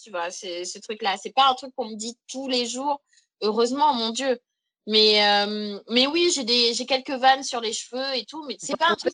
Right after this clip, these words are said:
Speaker 2: c'est
Speaker 1: assez important pour que je commence dessus, tu vois.
Speaker 2: D'accord. Ben, parce qu'en fait, tu vois, moi, j'ai l'impression que physiquement, déjà, dès que tu arrives sur scène, s'il y a quelque chose de remarquable chez toi, tu dois en parler parce que sinon, ça,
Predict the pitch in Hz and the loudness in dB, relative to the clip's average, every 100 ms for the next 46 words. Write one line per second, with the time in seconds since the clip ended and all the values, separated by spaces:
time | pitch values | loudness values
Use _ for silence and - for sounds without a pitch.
0 | - 277 - 302 277 262 269 269 311 330 | 0 0 0 0 0 2 2 2 0 0
1 | 262 - 247 - 320 294 294 294 - 247 | -4 -10 -12 -8 -6 -6 -6 -10 -12 -6
2 | 262 - 240 208 175 170 - _ _ _ | -6 -6 -12 -10 -8 -8 -10 _ _ _
3 | 202 - 196 - - 170 190 185 - 185 | -2 0 -2 -4 -2 4 4 4 -4 -4
4 | 254 - 208 202 180 190 185 185 - 220 | -4 -2 0 0 0 -2 -2 -6 -4 -2
5 | 185 170 - 226 220 208 233 196 180 247 | -2 -2 -2 -4 -2 0 4 4 6 4
6 | - _ _ 135 233 - 233 214 208 214 | 0 _ _ -4 -4 0 4 4 2 -4
7 | - 220 247 247 - _ - 202 202 - | 0 2 2 2 -8 _ -2 4 4 4
8 | 240 247 208 180 185 226 - 226 196 185 | -4 -4 0 2 4 2 2 2 0 0
9 | 190 180 214 254 - _ - 165 190 247 | -2 2 2 0 -6 _ -8 2 6 6
10 | 226 208 190 233 262 196 - 175 214 233 | 4 2 2 0 0 -4 -6 -4 -4 -2
11 | 196 180 | 2 2